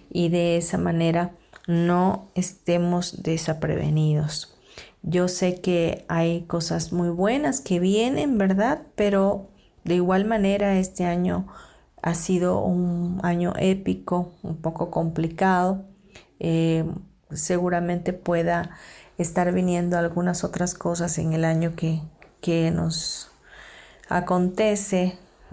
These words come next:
eh, en el año siguiente. Y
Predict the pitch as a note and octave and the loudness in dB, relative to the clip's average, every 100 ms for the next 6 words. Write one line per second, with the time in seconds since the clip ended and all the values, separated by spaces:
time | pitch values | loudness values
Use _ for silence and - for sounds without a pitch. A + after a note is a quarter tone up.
0 | - E3 E3 D#3+ D#3 - _ _ - E3 | -6 -4 -2 -4 -6 -12 _ _ -6 -2
1 | E3 E3+ F3 F3 F3+ G#3+ G#3 G3 - - | 0 0 -2 0 0 2 2 0 -2 -6
2 | - - - - - _ _ F#3+ G3 G3 | -20 -20 -20 -20 -20 _ _ 0 2 4
3 | F#3+ F#3 F3+ | 4 2 0